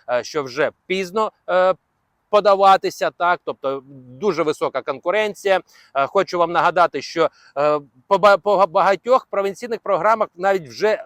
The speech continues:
урізали квоти, да, тобто не те, що добавили, а урізали квоти.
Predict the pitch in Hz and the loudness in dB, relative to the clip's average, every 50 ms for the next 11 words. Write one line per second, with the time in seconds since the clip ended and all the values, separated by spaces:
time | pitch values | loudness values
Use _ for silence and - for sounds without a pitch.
0 | _ - 180 175 185 185 151 127 147 143 147 143 - - 143 170 170 135 110 - | _ -2 -2 0 0 -2 -2 -2 0 0 0 -2 -4 -8 -4 -2 -2 -2 -2 -4
1 | 95 87 90 131 151 165 - - 123 - - 151 127 - _ _ _ _ _ _ | -12 -8 -2 0 0 0 0 -4 -12 -6 -6 -6 -6 -6 _ _ _ _ _ _
2 | _ _ _ _ _ _ - 160 165 - 202 233 233 - - 196 143 170 151 131 | _ _ _ _ _ _ -6 -6 -4 -2 -2 -2 -2 -4 -6 -6 -6 -6 -2 0
3 | 160 147 131 120 120 117 110 - _ _ _ - 170 170 - _ 190 202 185 190 | 0 0 0 0 -2 -6 -8 -10 _ _ _ 2 2 2 2 _ -4 -4 -4 -4
4 | 220 220 160 143 156 147 143 127 - _ 147 165 165 135 - - 98 90 | -6 -8 -6 -4 -4 -4 -4 -6 -8 _ -6 -2 -2 -2 -2 -4 -10 -16